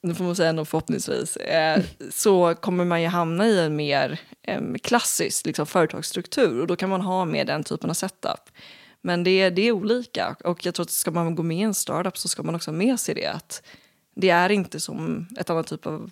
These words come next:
Speaker 1: jobb.
Speaker 2: Nej.
Speaker 1: Och en del tyck-, älskar det. Jag är en av de personerna som älskar verkligen det.
Speaker 2: Mm.
Speaker 1: Em, men det är, det är också på bekostnad att jag inte har fritid på samma sätt.
Speaker 2: Nej.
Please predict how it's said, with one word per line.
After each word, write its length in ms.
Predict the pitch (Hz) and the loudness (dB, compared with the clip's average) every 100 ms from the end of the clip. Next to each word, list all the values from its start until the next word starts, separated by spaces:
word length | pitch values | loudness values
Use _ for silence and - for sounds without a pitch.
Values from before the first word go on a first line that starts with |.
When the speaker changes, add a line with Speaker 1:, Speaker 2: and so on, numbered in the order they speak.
| - | -2
Speaker 1:
jobb. 220 | 233 254 | 4 4
Speaker 2:
Nej. 80 | 165 | 4
Speaker 1:
Och 120 | 147 | 2
en 80 | 170 | 2
del 340 | 175 214 233 196 - | 4 4 2 -2 -4
tyck-, 440 | 180 - - - | -4 -4 -10 -2
älskar 360 | - 175 - 240 | 2 2 0 -2
det. 180 | - - | -2 -2
Jag 260 | 170 180 226 | 2 4 6
är 60 | |
en 80 | 185 | 4
av 60 | 160 | 0
de 120 | 160 | -2
personerna 480 | 160 165 170 165 156 | -4 -2 -2 -2 -4
som 320 | 170 160 - | -4 -6 -4
älskar 720 | - 196 160 - - - 254 - | 0 0 0 -4 -2 0 0 0
verkligen 360 | - - 92 | -6 -6 -4
det. 160 | - - - - | -4 -4 -8 -8
Speaker 2:
Mm. 260 | 208 202 175 - | -4 -4 -6 -6
Speaker 1:
Em, 540 | - 160 151 - - - _ _ _ _ _ | -2 0 0 -2 -6 -12 _ _ _ _ _
men 240 | - 196 196 | 0 4 6
det 120 | 208 | 8
är, 200 | 208 180 | 6 6
det 100 | 180 | 6
är 100 | 208 | 6
också 220 | 190 - | 6 2
på 120 | - | -4
bekostnad 340 | 175 170 165 170 | -4 -4 -4 -4
att 60 | |
jag 80 | 175 | -4
inte 140 | 160 147 | -6 -4
har 320 | 170 214 165 | 0 0 0
fritid 600 | - 180 - - 208 - | -2 -6 -6 -6 -6 -6
på 80 | - | -10
samma 240 | - - | -10 -12
sätt. 300 | - - - - | -14 -16 -16 -6
Speaker 2:
Nej. 260 | 170 139 | -2 -2